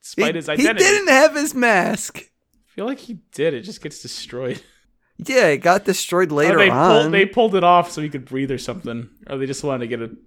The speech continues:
Speaker 1: peek of that sweet baby face.
Speaker 2: It's basically the same thing. Kiki's
Speaker 1: It's really,
Speaker 2: exposing
Speaker 1: it's not even kind of remotely similar. <laughs>
Speaker 2: It's the big hero moment,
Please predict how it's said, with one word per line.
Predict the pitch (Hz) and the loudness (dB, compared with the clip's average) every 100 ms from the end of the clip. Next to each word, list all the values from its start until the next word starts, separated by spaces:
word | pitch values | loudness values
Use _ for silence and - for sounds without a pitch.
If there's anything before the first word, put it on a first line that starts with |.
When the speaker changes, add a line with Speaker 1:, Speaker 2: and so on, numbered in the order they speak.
| _ _ _ | _ _ _
Speaker 1:
peek | - 151 | -2 0
of | 151 | 2
that | 139 123 - | 2 0 -4
sweet | - - 135 | -12 -8 -4
baby | 135 135 127 | 0 0 0
face. | - 120 117 - _ _ _ _ _ _ - | -4 -4 -4 -10 _ _ _ _ _ _ 0
Speaker 2:
It's | 180 165 | 0 6
basically | 226 214 190 196 190 | 4 4 -2 2 2
the | 170 | 2
same | - 156 143 | -4 -4 -4
thing. | 131 117 104 | -4 -6 -4
Kiki's | - 190 196 190 | -4 -2 -2 0
Speaker 1:
It's | 196 | 0
really, | 165 139 | 0 0
Speaker 2:
exposing | 127 - 180 165 165 | -2 -2 -2 0 2
Speaker 1:
it's | |
not | 139 127 123 - 156 | 2 2 -4 -12 -12
even | 135 120 | -10 -10
kind | - 120 113 | -8 -8 -8
of | 110 107 _ _ _ _ | -10 -12 _ _ _ _
remotely | 147 139 135 135 127 | -10 -6 -6 -6 -10
similar. | - 120 113 120 135 | -8 -10 -8 -8 -10
<laughs> | - _ _ _ _ _ _ | -16 _ _ _ _ _ _
Speaker 2:
It's | 185 190 | 0 2
the | 214 | 0
big | 214 240 | 2 0
hero | 208 220 226 208 | 4 6 6 4
moment, | 190 147 143 - | 2 0 -2 -6